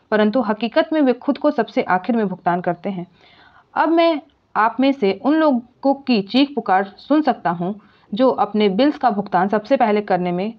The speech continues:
गंभीरतापूर्वक विश्वास करते हैं, और मैं यह भी सुन सकता हूँ कि सभी जिम्मेदार लोग अपने बिल समय पर चुकाते हैं। मैं यह नहीं कहता कि आप गैर जिम्मेदार हो जाएं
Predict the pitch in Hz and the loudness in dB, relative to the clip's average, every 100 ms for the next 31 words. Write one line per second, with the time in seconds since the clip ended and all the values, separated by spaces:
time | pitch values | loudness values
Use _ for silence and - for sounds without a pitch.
0 | _ _ _ 202 226 240 262 311 311 208 | _ _ _ 0 2 2 2 0 2 2
1 | 202 190 190 180 190 170 165 175 175 - | 2 -2 -2 -2 -2 -6 -6 -10 -10 -14
2 | _ _ _ 220 220 208 214 196 262 320 | _ _ _ 0 2 2 2 4 4 2
3 | 302 233 202 185 175 180 196 208 208 233 | 2 0 0 -2 -2 -2 -4 -4 -2 2
4 | 311 254 208 185 175 175 175 185 180 185 | 2 4 2 2 2 2 0 -4 -4 -2
5 | 175 214 226 - _ - 226 277 - 214 | 2 2 0 -14 _ -2 2 2 2 -2
6 | 185 165 160 113 165 170 _ _ _ 214 | -2 -4 -4 -8 -12 -14 _ _ _ -2
7 | 226 220 247 240 294 214 - 180 180 208 | 2 2 4 4 4 0 0 -4 0 -2
8 | 190 180 175 196 226 233 202 175 170 185 | 2 0 0 0 0 2 0 2 0 -2
9 | 175 - _ _ - 185 196 | -8 -12 _ _ -4 0 0